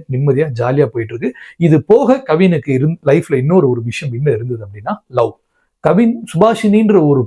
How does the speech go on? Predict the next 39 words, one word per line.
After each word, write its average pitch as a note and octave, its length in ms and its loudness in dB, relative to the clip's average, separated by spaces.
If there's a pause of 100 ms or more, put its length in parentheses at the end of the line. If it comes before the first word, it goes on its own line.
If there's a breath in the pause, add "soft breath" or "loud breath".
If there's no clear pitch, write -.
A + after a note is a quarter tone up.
பொண்ணை C3+ 340 0 (540)
ஸ்கூல் - 480 4
டேஸ்ல F#3+ 300 2
இருந்தே C#3 140 0
லவ் D3 240 2
பண்ணிட்டு A2+ 300 -6
வராரு. F#2+ 240 -10 (360 soft breath)
நம்ம E3+ 180 2
இப்ப C#3+ 140 0
சோஷியல் A#3+ 380 2
மீடியாஸ்ல E3 440 4
பாக்குற D3+ 280 0
மாதிரி D3+ 140 4
அது A#2 140 0
ஒன் C3 240 0
சைடு D3+ 200 2
லவ் A2+ 120 0
எல்லாம் A#2 220 -2
கிடையாது. G#2+ 540 -4 (100)
அவங்க A#2 280 0
ரெண்டு D#3 360 4
பேருமே C#3 380 0
மாத்தி C3+ 340 -4
மாத்தி A2 240 -8
லவ் A2+ 240 -2
பண்ணிட்டு A#2 320 -14
வந்திருக்காங்க. G#2+ 440 -12 (800 soft breath)
இருபத்தேழு D3 540 4
வயசுல F3+ 340 4 (140)
ஒரு B2+ 100 -2
நல்ல D3+ 340 2
வேலை, D#3+ 340 4
சம்பளம், D#3+ 580 0 (480 soft breath)
ஒரு C#3+ 140 6
நல்ல C#3+ 200 4 (340)
காதலிக்கிற F3 440 2
ஒரு D#3 180 2
பொண்ணு, D#3 300 0
அந்த D#3+ 160 6